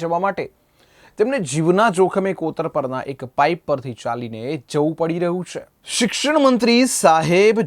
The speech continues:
જુઓ ગુજરાતના ભૂલકાઓ જીવના જોખમે શિક્ષણ મેળવી રહ્યા છે. જી હા, છોટાઉદેપુર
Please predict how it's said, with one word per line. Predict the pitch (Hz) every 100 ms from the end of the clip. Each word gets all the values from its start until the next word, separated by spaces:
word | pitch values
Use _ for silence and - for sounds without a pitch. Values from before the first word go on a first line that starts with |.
| -
જુઓ | 147 147 175 214 147
ગુજરાતના | 120 131 143 160 147 143 151 131
ભૂલકાઓ | - 101 - 135 131 90 - _ _ _ _ _ - 117
જીવના | 151 202 214 247 208 208
જોખમે | 190 185 160 147 151 156 _ _ - -
શિક્ષણ | 170 - - 202 220 214
મેળવી | 202 208 214
રહ્યા | 208 202 -
છે. | - - _ _ _ _ _ -
જી | 139 226 180
હા, | - _ _ _ _
છોટાઉદેપુર | - 185 185 175 165